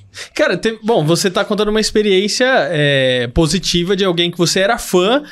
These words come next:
e acabou conhecendo, né? Você tem experiências que, tipo assim, putz, conheci o cara,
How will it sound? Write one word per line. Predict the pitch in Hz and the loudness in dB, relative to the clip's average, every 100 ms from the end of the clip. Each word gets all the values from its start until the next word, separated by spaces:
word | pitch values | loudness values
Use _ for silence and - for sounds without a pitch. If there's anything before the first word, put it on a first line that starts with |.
| - | -8
e | 185 190 | -2 -2
acabou | 190 202 185 | 0 0 0
conhecendo, | 180 208 247 240 190 147 127 | 0 0 0 0 0 0 0
né? | 139 156 - - - | -2 -4 -10 -18 -6
Você | 196 247 | -2 0
tem | 311 | 0
experiências | 330 - 247 220 202 202 190 | 0 0 0 0 0 0 -2
que, | - 175 | -4 -4
tipo | 196 185 | -2 -2
assim, | 175 180 147 151 | -2 -4 -6 -8
putz, | 202 269 214 - | -6 -2 -2 -4
conheci | - 202 202 233 | -2 0 0 -2
o | |
cara, | 220 - 180 214 185 156 | -4 -4 -2 0 0 -2